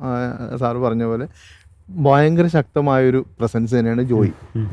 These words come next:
Speaker 1: കാരണം സംഘടനാ സംവിധാനത്തിൽ ജോയിക്ക് ഒന്നും ചെയ്യണ്ട, ജോയി നിന്നാ മതി അവിടെ.
Speaker 2: അതെ, അതെ.
Speaker 1: അത്രയ്ക്ക് പ്രസൻസാണ്. അപ്പോൾ ആ ഒരു സാഹചര്യത്തിൽ ഈ മു-, മുരളീധരന് ടഫാണ്.
Speaker 2: ഉം.
Speaker 1: പക്ഷേ മുരളീധരൻ മറ്റ് കാൻഡിഡേറ്റിനെ അപേക്ഷിച്ച് മുരളീധരൻ നല്ല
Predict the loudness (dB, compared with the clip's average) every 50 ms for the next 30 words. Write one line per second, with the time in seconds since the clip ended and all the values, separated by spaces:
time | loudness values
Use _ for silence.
0 | 2 4 4 4 4 2 0 0 0 0 0 2 2 4 4 4 4 4 4 2
1 | 2 2 2 2 2 0 -2 -4 -4 -6 -8 _ -20 -20 -8 _ 4 6 8 8
2 | 8 8 6 4 4 2 2 4 4 4 4 4 2 2 2 2 2 2 2 0
3 | 0 0 2 2 2 2 0 -2 -4 -4 -2 0 2 2 2 2 -2 _ _ -8
4 | -6 -6 -6 -8 -10 _ -20 _ _ _ -12 -12 -6 0 2 2 2 4 2 0
5 | -2 -4 _ -14 -12 -10 -8 -8 -8 -8 -10 -12 -16 -18 _ _ _ _ _ _
6 | _ -20 -20 -20 -6 -4 0 2 4 4 4 4 2 2 0 0 -2 0 0 0
7 | 0 0 -2 -2 -2 -4 -2 -2 -4 -4 -6 -6 -8 -8 -8 -8 -8 -8 -6 -2
8 | 0 2 4 4 4 4 2 2 0 -2 -4 -8 -12 -6 -4 -4 -4 -2 -2 -2
9 | -2 -2 -2 -6 -12 -12 -4 0 2 2 4 4 2 2 2 2 2 2 2 2
10 | 2 0 0 0 -2 -2 -2 0 0 2 2 2 2 0 -2 -2 -4 -4 -4 -4
11 | -6 -6 -6 -6 -6 -6 -4 -4 -2 -2 -2 -2 -4 -6 -6 -6 -4 -4 -4 -6